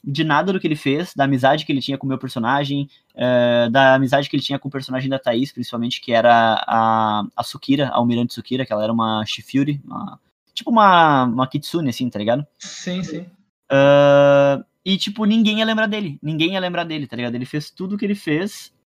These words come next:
Speaker 1: ah, e ele não <laughs> ia se lembrar. Cara, é muito pesado. Eu mandei pra vocês dois agora
Speaker 2: Cara,
Speaker 1: no,
Speaker 2: que
Speaker 1: no
Speaker 2: bad,
Speaker 1: jogo
Speaker 2: velho.
Speaker 1: bate-papo.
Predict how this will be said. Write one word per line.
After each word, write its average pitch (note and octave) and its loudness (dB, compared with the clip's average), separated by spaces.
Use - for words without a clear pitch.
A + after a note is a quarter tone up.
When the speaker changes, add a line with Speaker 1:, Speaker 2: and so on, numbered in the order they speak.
Speaker 1:
ah, E3+ -2
e E3+ 2
ele F3 0
não F3 4
<laughs> G3+ 6
ia F#3+ 6
se G3 -2
lembrar. F#3 0
Cara, F3+ 2
é D#3 0
muito F3 0
pesado. C#3+ 2
Eu D3 2
mandei F3 4
pra G3+ 2
vocês F3 0
dois C#3+ 0
agora C3 2
Speaker 2:
Cara, B2+ 4
Speaker 1:
no, A#2 0
Speaker 2:
que G3 -10
Speaker 1:
no F3+ -14
Speaker 2:
bad, F3 0
Speaker 1:
jogo E3 -2
Speaker 2:
velho. D#3 -2
Speaker 1:
bate-papo. D#3 4